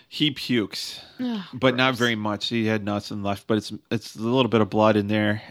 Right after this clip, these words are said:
Speaker 1: and, uh, it's pretty gross. He's, he's holding his face.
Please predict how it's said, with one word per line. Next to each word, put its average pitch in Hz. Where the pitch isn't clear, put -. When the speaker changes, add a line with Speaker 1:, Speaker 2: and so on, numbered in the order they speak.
Speaker 1:
and, 101
uh, 98
it's 101
pretty 104
gross. 104
He's, 107
he's -
holding 104
his 98
face. 101